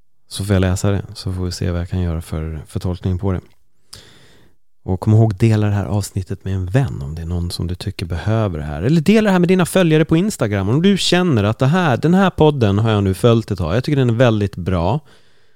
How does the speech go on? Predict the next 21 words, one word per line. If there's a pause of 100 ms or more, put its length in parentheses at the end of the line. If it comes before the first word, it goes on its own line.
(540)
Jag
tycker
att
fler
personer
borde
ta
del
av
det
här.
Dela
det
här
med
dina
vänner
på,
på
sociala
medier.